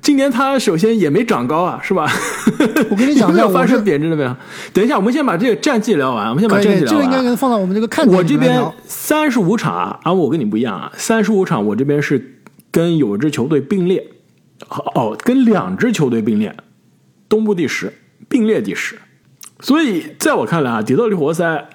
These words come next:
Speaker 1: 不仅是战绩有可能超出市场预期很多，几乎是在去年的基础上翻倍还要多啊，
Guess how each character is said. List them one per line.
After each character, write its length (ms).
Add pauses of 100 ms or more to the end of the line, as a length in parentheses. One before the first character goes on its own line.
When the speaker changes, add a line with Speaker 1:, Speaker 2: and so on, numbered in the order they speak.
(480)
Speaker 1:
不 180
仅 380 (120)
是 420 (120)
战 380
绩 240
有 160
可 100
能 160
超 240
出 200
市 160
场 160
预 80
期 180
很 180
多， 280 (340)
几 220
乎 200
是 120
在 140
去 260
年 120
的 80
基 120
础 100
上 180
翻 300
倍 160
还 260
要 120
多 220
啊， 140